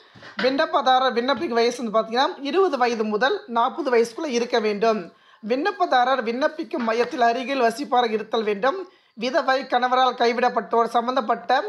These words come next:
ஆ, எனில் உரிய சான்றுகளை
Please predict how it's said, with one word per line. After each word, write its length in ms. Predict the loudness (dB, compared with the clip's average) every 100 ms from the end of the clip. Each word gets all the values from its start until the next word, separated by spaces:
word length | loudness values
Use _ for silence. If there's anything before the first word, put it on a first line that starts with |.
| -8 -16 -20 -20 -6
ஆ, 80 | 0 2 2 0 0
எனில் 300 | -2 0 0 0
உரிய 200 | 0 2 0
சான்றுகளை 380 | 0 0 2 2